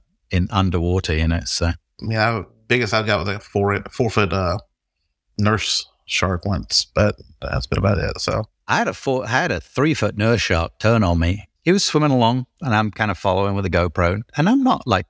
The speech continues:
Speaker 1: up its butt or anything, but I'm following it. It just all of a sudden whips around and comes at me and charges <laughs> me. And I sort of bonked it on the nose with the GoPro.
Speaker 2: Wow,
Speaker 1: And it
Speaker 2: yeah.
Speaker 1: turned away and swam off. But it was like, it was doing a hip check on me. It was, uh,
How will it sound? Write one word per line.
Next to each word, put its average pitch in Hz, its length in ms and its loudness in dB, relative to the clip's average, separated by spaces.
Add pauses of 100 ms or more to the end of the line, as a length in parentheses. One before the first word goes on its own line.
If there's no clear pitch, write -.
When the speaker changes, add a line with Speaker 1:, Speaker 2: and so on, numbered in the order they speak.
Speaker 1:
up 101 180 0
its - 160 -6
butt - 260 0
or 87 120 0
anything, 90 280 2
but - 200 -2
I'm 117 180 0
following 85 400 0
it. 127 60 -8 (400)
It 160 220 2
just - 340 0
all 160 160 2
of 151 60 2
a 160 60 4
sudden 113 260 2 (220)
whips - 320 0
around 139 520 2
and 101 160 0
comes 120 300 0
at 123 180 2
me 107 200 0
and 92 160 2
charges 104 600 2
<laughs> - 0 -
me. 131 60 0 (520)
And 175 100 0
I - 40 -2
sort - 280 -8
of 95 60 -12 (180)
bonked 165 260 0
it 139 60 4
on 135 120 2
the 120 80 0
nose 131 300 -2
with 127 100 -4
the 117 80 -6
GoPro. - 420 -6 (420)
Speaker 2:
Wow, 135 260 -4
Speaker 1:
And - 80 2
it 123 80 -2
Speaker 2:
yeah. 127 60 -6
Speaker 1:
turned 127 220 2
away 117 360 2
and 107 160 -4
swam 117 440 0
off. 113 260 2
But 110 100 2
it 123 60 4
was 156 180 0
like, 123 300 2 (420)
it 139 80 -2
was 165 120 -2
doing 185 220 4
a 90 100 2
hip - 200 -2
check 90 280 -2
on 90 180 0
me. 92 200 0
It 120 40 0
was, 110 320 -4
uh, 95 220 4